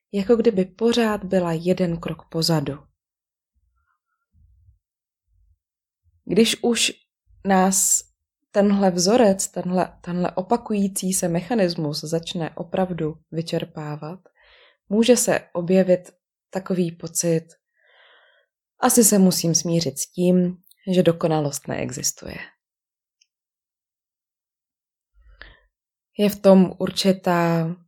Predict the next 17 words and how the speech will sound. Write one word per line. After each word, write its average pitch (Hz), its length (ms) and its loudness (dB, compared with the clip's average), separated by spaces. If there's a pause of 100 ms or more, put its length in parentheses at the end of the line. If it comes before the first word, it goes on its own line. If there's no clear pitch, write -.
(140)
rezignace, 226 840 0 (1080)
je 180 140 -2
v 170 60 -16
tom 165 420 -4 (1400)
určitý 185 420 -2
pocit 185 400 -4
prohry, 165 580 -4 (760)
že 254 100 0
se 226 120 2
teda 160 260 4
smířím 196 560 2
s - 160 -6
tím, 180 500 0 (600)
že 190 160 4
zkrátka 160 840 -2 (1700)
takhle 180 280 -2
vypadám, 165 880 2